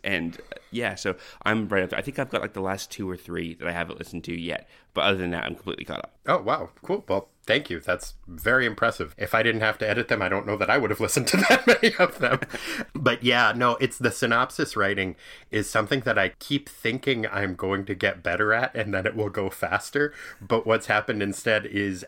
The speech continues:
Speaker 2: as I've gotten, I like to think a little bit better at writing them, A, the comic books are getting so much more complex and I have so much more backstory to fill up in at the beginning. But also I start to take more pride in it, and so I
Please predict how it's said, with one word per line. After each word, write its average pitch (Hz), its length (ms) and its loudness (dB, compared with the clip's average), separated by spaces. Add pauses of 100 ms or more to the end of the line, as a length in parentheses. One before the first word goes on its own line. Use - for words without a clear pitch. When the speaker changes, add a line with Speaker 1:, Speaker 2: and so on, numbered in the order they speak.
Speaker 2:
as 98 260 0
I've 101 220 0
gotten, 95 500 -2
I 92 160 -2
like 113 280 0
to 101 80 -4
think 92 240 -8
a 87 40 -6
little 90 220 -4
bit 92 220 -8
better 92 260 0
at 82 140 -4
writing 101 340 0
them, 82 300 -10
A, 147 300 2
the - 180 -6
comic 110 400 -4
books - 180 -10
are 87 80 -4
getting 80 240 -6
so - 180 -8
much 82 240 -6
more 80 140 -4
complex 82 640 -6
and 82 100 -6
I 82 60 -4
have 87 240 -6
so 90 240 -4
much 90 260 -4
more 85 260 -6
backstory 87 720 -4
to 82 60 -6
fill 82 280 -8
up 85 200 -4
in 87 160 -4
at 82 140 -8
the - 60 -18
beginning. 92 500 -6 (100)
But 110 140 2
also 139 260 2
I 104 80 2
start - 340 0
to 95 80 -12
take - 240 -4
more 98 140 0
pride 92 300 -2
in 117 100 0
it, 135 120 0
and 104 120 -6
so 92 180 -2
I 90 80 0